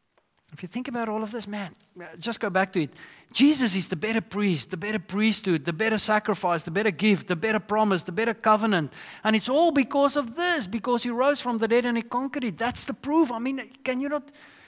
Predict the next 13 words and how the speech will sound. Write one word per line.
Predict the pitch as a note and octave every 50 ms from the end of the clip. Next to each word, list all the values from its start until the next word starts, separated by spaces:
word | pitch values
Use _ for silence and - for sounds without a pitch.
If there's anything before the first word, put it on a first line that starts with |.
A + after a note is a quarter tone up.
| - - - _ _ _ _ _ -
can | - F3+
you | G3 G3+
not | A3 A#3 A#3
get | - B3 A3+
your | A#3 A3+
head | F#3+ G#3+ A3+
around | A3+ A3 A3 A3+ A3+ A3 G#3
this, | A#3+ A#3 G#3 -
my | F#3+ F3+ F3+ F3
Jewish | - - G3+ G3+ G3 E3+
brothers | - - E3 F3+ F#3+ G#3 G#3+ -
and | F#3+ F#3+
sisters? | D#3+ - G#3 G3+ - - C#4+ A3 G#3 - -